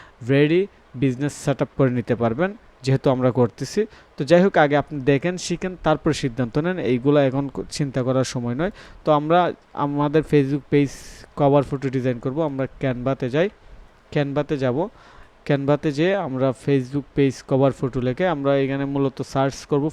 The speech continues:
Facebook পেজ লিখে, Facebook পেজ। তো Facebook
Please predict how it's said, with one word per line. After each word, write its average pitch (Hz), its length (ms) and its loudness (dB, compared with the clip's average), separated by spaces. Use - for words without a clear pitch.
Facebook 143 460 0
পেজ 143 300 4
লিখে, 139 300 -2
Facebook 139 600 2
পেজ। 147 280 4
তো 156 60 -10
Facebook 160 340 0